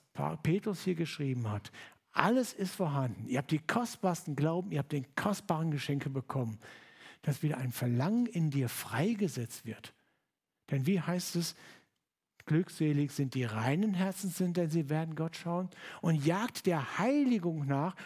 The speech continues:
ohne die niemand den Herrn schauen wird. Deswegen habe ich diese zwei Bilder genommen. Und heute, heute ist so eine Stunde Gottes, weil er gesagt hat,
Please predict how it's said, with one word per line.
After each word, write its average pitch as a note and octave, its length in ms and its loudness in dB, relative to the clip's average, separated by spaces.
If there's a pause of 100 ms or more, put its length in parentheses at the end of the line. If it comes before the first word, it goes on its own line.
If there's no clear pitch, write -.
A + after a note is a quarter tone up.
(120)
ohne G#3 320 2
die G3+ 160 4
niemand A3+ 720 4
den D3 140 2
Herrn A#2+ 280 0
schauen A2 460 -6
wird. G#2 280 -10 (760)
Deswegen D#3+ 280 2
habe D3 180 2
ich C#3 100 -4
diese E3 320 2
zwei C#3 240 -2
Bilder C3 340 0
genommen. G#2+ 440 -4 (1300)
Und C#3+ 180 -4
heute, D#3+ 440 0 (760)
heute F#3 240 0
ist E3+ 200 -2
so E3 80 -2
eine C#3 260 0
Stunde F3+ 480 -2
Gottes, A#2+ 520 -6 (2750)
weil D3 180 2
er C#3 120 2
gesagt C3 480 -2
hat, B2+ 260 -2